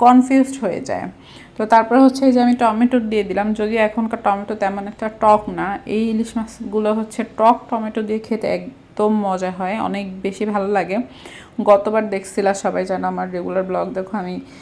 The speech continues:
অনেক টমেটো গাছ লাগাইছিলাম, সেগুলোতে অনেক টমেটো হয়েছিল, কিন্তু এবার তো লাগানো হয় নাই, তাই গাছে টমেটো খাওয়া হয় নাই, সব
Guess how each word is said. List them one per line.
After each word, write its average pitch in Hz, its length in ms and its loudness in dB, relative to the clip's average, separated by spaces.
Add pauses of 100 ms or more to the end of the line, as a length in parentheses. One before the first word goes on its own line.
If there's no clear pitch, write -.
(180)
অনেক 202 340 -2
টমেটো 196 320 0
গাছ 196 320 -2
লাগাইছিলাম, 190 540 -2
সেগুলোতে 180 480 -4
অনেক 208 400 -4
টমেটো 202 320 -2
হয়েছিল, 196 560 -4 (1160)
কিন্তু 202 240 -2
এবার 190 200 2 (100)
তো 202 80 -2
লাগানো 202 400 2
হয় 196 260 0
নাই, 202 260 0 (600)
তাই 175 360 2 (220)
গাছে 196 240 0
টমেটো 185 420 -2
খাওয়া 190 320 -2
হয় 196 200 -6
নাই, 240 320 2 (280)
সব 202 220 0